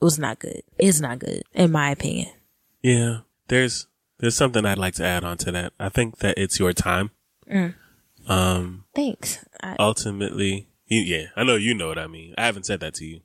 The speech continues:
Speaker 1: You
Speaker 2: but,
Speaker 1: haven't. That's why I'm like, "Oh,
Speaker 2: um,
Speaker 1: okay."
Speaker 2: there's a, there's a trend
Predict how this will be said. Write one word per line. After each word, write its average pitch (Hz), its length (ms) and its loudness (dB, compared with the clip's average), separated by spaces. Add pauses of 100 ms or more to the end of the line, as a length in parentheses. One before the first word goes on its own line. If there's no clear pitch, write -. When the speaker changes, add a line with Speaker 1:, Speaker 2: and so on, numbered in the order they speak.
(100)
Speaker 1:
You 220 140 2
Speaker 2:
but, 196 60 4
Speaker 1:
haven't. 214 360 0
That's 202 160 2
why 214 80 4
I'm 190 100 0
like, 190 240 -4
"Oh, 247 220 -4 (160)
Speaker 2:
um, 92 640 -2
Speaker 1:
okay." 233 380 0 (180)
Speaker 2:
there's 123 300 4
a, 113 260 0 (300)
there's 135 240 2
a 190 80 -4
trend 104 420 -2